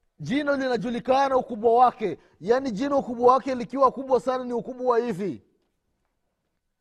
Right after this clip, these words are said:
Lakini angalia Mtume sallallahu alaihi wasallama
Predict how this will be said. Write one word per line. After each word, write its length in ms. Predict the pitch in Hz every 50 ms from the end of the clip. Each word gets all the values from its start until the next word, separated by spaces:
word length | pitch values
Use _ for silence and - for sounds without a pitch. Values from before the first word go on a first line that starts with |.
| _ _ _ _ _ _ _ _
Lakini 600 | 127 117 - _ - 131 127 123 123 120 117 120 _ _ _ _ _ _ -
angalia 500 | 123 127 123 127 123 123 135 147 143 127
Mtume 380 | 123 113 - 139 131 131 120
sallallahu 760 | - _ 123 117 117 113 113 117 117 117 117 117 110 110 110
alaihi 200 | 110 113 113 113
wasallama 680 | 113 107 _ _ 120 117 113 113 113 113 113 110 110 117